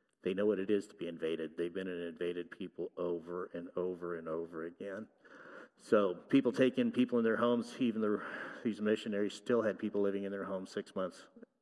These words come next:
after the war started. Um, Church of the Nazarene, just, I am really super proud of the compassionate work the Church of the Nazarene has done with Ukrainian refugees. Um,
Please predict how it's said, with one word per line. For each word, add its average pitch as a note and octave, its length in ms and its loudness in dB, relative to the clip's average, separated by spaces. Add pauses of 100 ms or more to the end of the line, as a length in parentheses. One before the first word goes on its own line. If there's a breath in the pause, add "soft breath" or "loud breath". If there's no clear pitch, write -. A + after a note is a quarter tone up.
after F#2 220 -4
the E2+ 100 -8
war D#2 180 -6
started. - 400 -10 (920 loud breath)
Um, D#2 340 -4 (140)
Church A#2+ 240 2
of G#2+ 80 2
the G#2 80 4
Nazarene, G2+ 400 0
just, F#2+ 240 -6 (1000)
I A2 80 -2
am F#2+ 160 -4
really F#2+ 420 -2
super F#2+ 300 -4
proud F2 320 0 (380 loud breath)
of G2+ 120 4
the F2 60 -6
compassionate F2 720 -2
work E2 220 -4
the G2 80 -6
Church - 300 -8
of F2+ 60 -6
the F2 60 -8
Nazarene F2 480 -4
has E2 160 -8
done E2 180 -6
with E2 120 -4 (160)
Ukrainian F#2 480 -8
refugees. F2+ 640 -6 (760 loud breath)
Um, F2 440 0